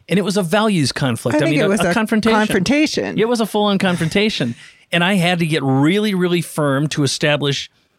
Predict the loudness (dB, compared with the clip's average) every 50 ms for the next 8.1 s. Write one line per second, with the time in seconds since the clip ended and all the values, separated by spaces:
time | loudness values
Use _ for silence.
0 | _ _ _ -8 -2 0 2 2 2 2 0 -2 -4 -6 -6 -4 -2 0 0 0
1 | -2 -4 -6 -8 -4 -2 -2 -2 -2 -2 -6 -6 -2 0 0 2 2 2 0 -2
2 | -4 -6 -8 -4 -4 -2 0 0 0 0 0 0 0 0 2 2 2 0 2 0
3 | 0 0 0 0 0 -2 -2 -2 -4 -2 0 0 0 0 -2 -4 -4 -2 -2 -4
4 | -4 -6 _ _ _ _ _ _ _ _ -6 -2 0 0 0 -2 -2 -2 -2 0
5 | 0 0 0 0 0 0 -2 -4 -8 -12 -14 -16 _ _ _ _ _ _ -6 -2
6 | 0 0 0 0 0 0 0 0 0 -2 0 0 0 0 0 0 0 0 0 0
7 | 0 0 0 0 0 0 -2 -4 -4 -4 -4 -2 -2 -2 -2 -2 -2 -4 -4 -4
8 | -6 -14